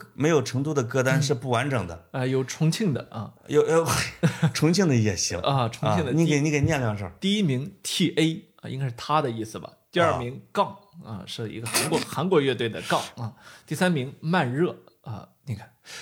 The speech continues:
Speaker 2: 我
Speaker 1: 我怎么觉得这歌都掉火锅里了？
Speaker 2: 我一首，我一首
Speaker 1: 就是只冒一个头了就。
Speaker 2: 我实话说，
Speaker 1: 啊。
Speaker 2: 重庆的我都不介意给你念完十首，但我一首没听过。
Speaker 1: 啊，还有什么？
Speaker 2: 嗯，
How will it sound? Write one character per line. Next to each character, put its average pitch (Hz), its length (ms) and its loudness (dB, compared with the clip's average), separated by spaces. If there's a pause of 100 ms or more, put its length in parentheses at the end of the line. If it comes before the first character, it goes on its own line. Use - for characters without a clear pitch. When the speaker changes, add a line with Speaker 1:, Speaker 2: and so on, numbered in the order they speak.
Speaker 2:
我 139 140 2
Speaker 1:
我 156 180 2
怎 147 80 4
么 101 80 2
觉 98 80 0
得 139 60 0
这 160 100 0
歌 170 300 2
都 165 100 0
掉 165 300 0
火 101 280 -4
锅 143 220 2
里 131 140 0
了？ 92 120 0
Speaker 2:
我 143 80 4
一 175 140 2
首， - 240 0
我 139 80 4
一 160 80 4
首 175 60 6
Speaker 1:
就 165 100 6
是 - 180 2 (240)
只 135 140 0
冒 165 220 4
一 156 80 2
个 160 100 2
头 - 320 0
了 127 140 2
就。 107 180 -6
Speaker 2:
我 131 100 0
实 143 200 2
话 175 160 2
说， 131 280 -2 (100)
Speaker 1:
啊。 90 200 -2
Speaker 2:
重 156 180 0
庆 165 300 -2
的 123 80 -2
我 107 140 0
都 131 100 0
不 143 180 -4
介 147 220 0
意 120 60 -4
给 120 100 -8
你 127 120 -2
念 123 200 0
完 117 140 2
十 120 240 -4
首， - 180 -6
但 123 100 -4
我 117 80 -4
一 139 160 0
首 131 160 0
没 95 140 -4
听 101 240 -8
过。 - 140 -10 (760)
Speaker 1:
啊， 113 160 2
还 123 140 -2
有 127 100 4
什 101 120 -4
么？ 87 180 -4
Speaker 2:
嗯， 104 100 -14